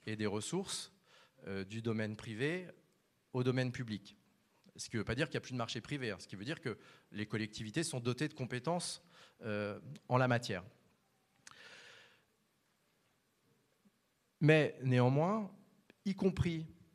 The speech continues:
via ce passage par, euh, les collectivités, on est resté sur, euh, une approche, euh, qui est véritablement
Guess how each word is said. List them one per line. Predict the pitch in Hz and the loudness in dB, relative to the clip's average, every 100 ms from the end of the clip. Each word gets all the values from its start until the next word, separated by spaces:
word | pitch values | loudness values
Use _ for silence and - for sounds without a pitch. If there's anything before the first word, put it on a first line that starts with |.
| _ _ _ _ _ - - 170 107 85 117 - - _ 139 | _ _ _ _ _ -20 -20 -20 -20 -20 -20 -20 -20 _ -14
via | 120 127 | -12 -10
ce | |
passage | - 120 135 120 - | -12 -8 -6 -6 -6
par, | 104 92 90 | -4 -4 -6
euh, | - 107 | -10 -8
les | 92 | -8
collectivités, | - 95 95 - 107 110 170 226 220 - - - | -4 -4 -4 -8 -10 -4 0 -2 -4 -14 -20 -4
on | 127 | 0
est | 143 | 4
resté | 143 143 - 143 | 2 0 -2 -2
sur, | 123 - 127 117 101 | -2 0 0 0 -2
euh, | 101 92 92 - 120 | -6 -8 -10 -10 -6
une | 117 | -2
approche, | 110 - 196 - - - - _ - - - - - | -2 0 0 0 -4 -8 -20 _ -20 -18 -18 -16 -8
euh, | 98 104 | -6 -6
qui | - 127 | -4 -2
est | |
véritablement | 113 107 110 107 104 139 185 | -2 -4 -4 -4 -2 0 -2